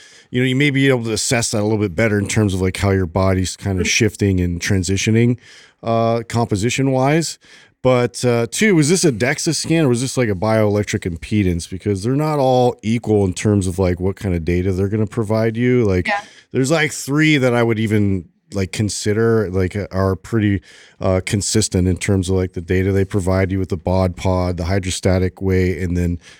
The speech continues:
Speaker 1: dexa scan. But, uh, other than that, I mean, I, I honestly, like, the bioelectric impedance, I,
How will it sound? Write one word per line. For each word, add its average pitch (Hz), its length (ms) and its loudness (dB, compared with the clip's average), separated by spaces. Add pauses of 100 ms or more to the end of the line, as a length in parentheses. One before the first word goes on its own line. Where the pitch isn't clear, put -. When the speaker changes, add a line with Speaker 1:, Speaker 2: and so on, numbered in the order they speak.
(140)
Speaker 1:
dexa 92 260 -2
scan. 73 420 -6
But, 90 220 -2 (480)
uh, 87 320 -4
other 131 200 2
than 110 200 -2
that, 113 340 0
I 110 60 0
mean, 107 360 0 (480)
I, 113 100 -4
I 113 340 -4
honestly, 127 420 0
like, 101 140 0
the 98 60 -6
bioelectric 120 760 -2
impedance, 98 520 -2
I, 95 220 0